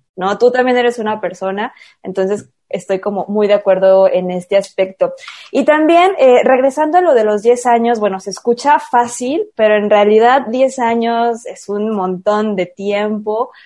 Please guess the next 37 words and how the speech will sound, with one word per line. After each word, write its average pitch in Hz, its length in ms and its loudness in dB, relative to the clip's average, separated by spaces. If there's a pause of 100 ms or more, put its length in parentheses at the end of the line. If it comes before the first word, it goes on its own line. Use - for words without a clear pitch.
(120)
Han 214 180 -4
pasado 220 460 -2
muchísimas 220 680 -6
cosas 208 440 -8
en 185 100 -8
esta 196 260 -6
última 196 460 -6
década. 208 540 -2 (420)
Eh, 202 260 2
no 247 220 2
sé 285 140 -2
si 254 120 -2
tú 240 140 2
has 247 120 0
estado 240 440 2
desde 202 260 0
la 190 160 0
primera 202 440 0
edición, 214 640 -2 (480)
pero 208 720 4
si 214 180 -2
no, 226 320 4
también 214 240 0
me 240 80 2
gustaría 214 340 -4
que 220 120 -4
nos 208 160 -6
platicaras 208 600 -4
un 214 120 -6
poco 240 380 0
tu 247 160 -8
punto 277 300 0
de 262 180 4
vista 254 680 2
desde 196 540 0
la 196 200 4
rodada, 233 540 4